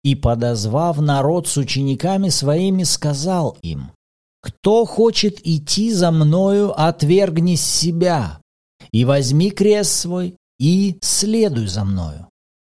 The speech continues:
Ибо кто хочет душу свою сберечь, тот потеряет её. А кто потеряет душу свою ради меня и Евангелия, тот сбережёт её».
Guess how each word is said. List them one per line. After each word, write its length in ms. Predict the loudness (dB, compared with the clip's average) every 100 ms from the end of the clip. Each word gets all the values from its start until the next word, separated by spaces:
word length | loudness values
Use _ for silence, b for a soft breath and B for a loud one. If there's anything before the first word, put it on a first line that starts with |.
| _ _ _ _ -2
Ибо 420 | 0 2 2 0
кто 320 | -4 -2 -2
хочет 640 | 0 -4 -2 -6 -6 -6
душу 420 | -2 -2 -2 -4 -6
свою 340 | -4 -4 -2
сберечь, 580 | -2 0 2 0 -2 -4
тот 400 | 0 0 0 -2
потеряет 880 | -2 -2 -2 0 2 2 0 -2 -6
её. 440 | -8 -6 -8 -10 -16 _ _ _ _
А 100 | -14
кто 200 | -4 -4
потеряет 720 | -2 -4 -2 2 2 2 0
душу 380 | 0 0 0 -2
свою 400 | -2 2 2 4
ради 300 | 2 2 0
меня 580 | 0 2 2 2 2 2
и 40 |
Евангелия, 880 | 2 2 2 2 0 0 0 -2 -8 _ _
тот 360 | -2 0 -2 -6 _ _ -8
сбережёт 800 | -6 0 2 2 2 2 0 -4
её». 380 | -6 -8 -12